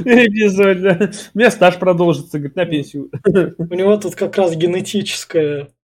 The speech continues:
Speaker 2: лаборатория, где он динозавров так тоже подворачивает.
Speaker 1: Плодит.
Speaker 2: Да.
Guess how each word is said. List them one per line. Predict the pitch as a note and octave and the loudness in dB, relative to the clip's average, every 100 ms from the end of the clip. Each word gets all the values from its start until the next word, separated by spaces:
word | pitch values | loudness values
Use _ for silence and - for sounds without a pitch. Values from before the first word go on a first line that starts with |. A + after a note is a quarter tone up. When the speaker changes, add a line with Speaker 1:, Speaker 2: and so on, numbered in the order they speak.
| _ | _
Speaker 2:
лаборатория, | D#3 E3 D3+ D3+ C#3+ E3 G#3 A3 D#3+ | -2 0 2 0 0 0 2 2 0
где | D3 D3 | 0 -2
он | C#3+ C#3+ | -4 -4
динозавров | D3+ D3+ D3+ D#3 C#3+ C#3 | -6 -4 0 -2 -4 -12
так | _ - _ _ - | _ -20 _ _ -6
тоже | E3 D3+ | -4 -4
подворачивает. | B2+ D3 D#3 D3 C#3 C#3+ C#3 | -6 -4 -2 -2 0 0 0
Speaker 1:
Плодит. | C3+ B2+ _ _ _ | 0 -6 _ _ _
Speaker 2:
Да. | D#3+ D3+ | -14 -14